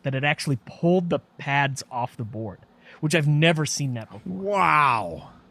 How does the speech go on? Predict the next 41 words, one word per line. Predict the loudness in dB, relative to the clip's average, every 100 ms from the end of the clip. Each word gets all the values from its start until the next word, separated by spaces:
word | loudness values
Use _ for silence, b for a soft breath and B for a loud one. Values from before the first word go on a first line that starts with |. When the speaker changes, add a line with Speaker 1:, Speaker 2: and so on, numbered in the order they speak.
| -4
Speaker 1:
Yeah, | 4 6 6 4
it | 4
would, | 4 2 4
like, | 6 4 2
and, | 4 4 6 6
and, | 6 8 4 2 -2 4
I |
mean, | 6 6
luckily | 4 2 -2 -2 -10 -20 _ -4
we | 0 2
were | 4
able | 4 2
to | 0
fix | -2 -2 0
it. | -2 0
It | 0
wasn't | -2 -2 -4
a | -6
huge | -4 -2 -2
issue, | -2 0 0 0
and, | -2 -4
and, | -6 -6 -6 -8 -10 -8
um, | -6 -6 -10 -14 _ _ _ _ -6
like, | -4
it, | -4 -6
it's | -8 -4 -2
not | 0
gonna | -2
be | -4
a | 0
problem, | 4 6 6 2 0 B B
but | 0
I've | 4
never | 6 6 4 2
seen | 2 0 0
that | -2
before | -6 -6 -4 -4 -6 b b b _ _ _ _ -2
until | 0 2 4 4
I | 2
started | 0 -2 -2
doing, | -4 -4 -4 -8